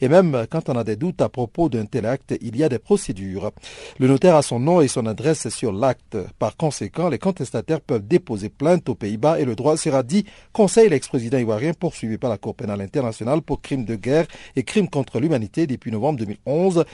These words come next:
et dans l'attente de son procès annoncé pour juillet deux mille quinze.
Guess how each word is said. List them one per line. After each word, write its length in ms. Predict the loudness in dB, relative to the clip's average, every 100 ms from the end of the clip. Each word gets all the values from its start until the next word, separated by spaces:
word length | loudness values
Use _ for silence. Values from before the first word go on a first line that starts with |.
| -12 0
et 100 | 6
dans 100 | 6
l'attente 320 | 6 4 2
de 80 | 0
son 180 | -4 -4
procès 400 | -2 -2 0 0
annoncé 360 | 0 -2 -4
pour 180 | -6 -6
juillet 200 | -2 -2
deux 120 | 0
mille 100 | -2
quinze. 500 | 0 0 0 0 -2